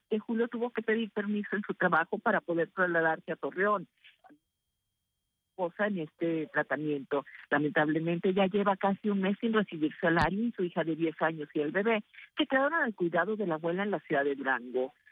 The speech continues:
pues se han quedado sin los ahorros y recursos, por lo que ahora recurren a la solidaridad de los laguneros para cubrir las necesidades más básicas. Así que están solicitando el apoyo de la ciudadanía para los,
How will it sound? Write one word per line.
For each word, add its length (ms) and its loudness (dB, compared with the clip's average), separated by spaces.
pues 200 -4
se 60 2
han 120 0
quedado 480 0
sin 180 -6
los 160 -6
ahorros 460 0
y 60 -10
recursos, 500 -2
por 140 2
lo 100 4
que 140 0
ahora 240 2
recurren 480 -4
a 80 2
la 180 0
solidaridad 640 0
de 140 -2
los 120 2
laguneros 540 -2
para 180 0
cubrir 360 2
las 140 2
necesidades 760 0
más 180 0
básicas. 720 0
Así 240 -6
que 80 -8
están 300 -6
solicitando 600 0
el 100 0
apoyo 460 0
de 200 0
la 140 0
ciudadanía 800 -2
para 540 0
los, 200 -2